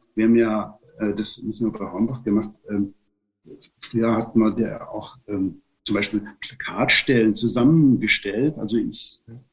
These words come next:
erinnere mich noch, wir hatten mal so eine, für Love Scout war das, also eine Partnerbörse, hat man einfach Litfaßsäulen aneinander gelehnt, ne? Also die Botschaft, das Medium ist die Botschaft selber, ne?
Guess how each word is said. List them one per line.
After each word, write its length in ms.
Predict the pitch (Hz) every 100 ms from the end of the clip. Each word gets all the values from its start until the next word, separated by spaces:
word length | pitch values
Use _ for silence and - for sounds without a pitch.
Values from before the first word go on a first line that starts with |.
| _
erinnere 260 | 110 139
mich 140 | 139 139
noch, 160 | 131
wir 80 | 117
hatten 100 | 117
mal 140 | 120 113
so 100 | 117
eine, 200 | 117 110 113 _ _ _ _ _ -
für 140 | - 98
Love 240 | 104 131
Scout 520 | - - 98 85 85
war 200 | 82 87
das, 280 | 117 135 -
also 160 | 95 98
eine 100 | -
Partnerbörse, 960 | - 107 135 110 87 - 92 92 117
hat 80 | 123
man 100 | 101
einfach 240 | 101 127 - _ _ -
Litfaßsäulen 640 | 104 120 123 151 127 113 -
aneinander 680 | 123 107 107 131 156 143 104
gelehnt, 760 | 107 98 101 98 98 - -
ne? 180 | 110 143
Also 200 | - - - _ -
die 80 | 131
Botschaft, 760 | 139 135 202 - 190 196 -
das 120 | 127
Medium 460 | 123 139 196 220 175
ist 160 | 156 131
die 60 |
Botschaft 720 | 127 - 370 392 - 160 -
selber, 480 | - 151 202 - - -
ne? 200 | -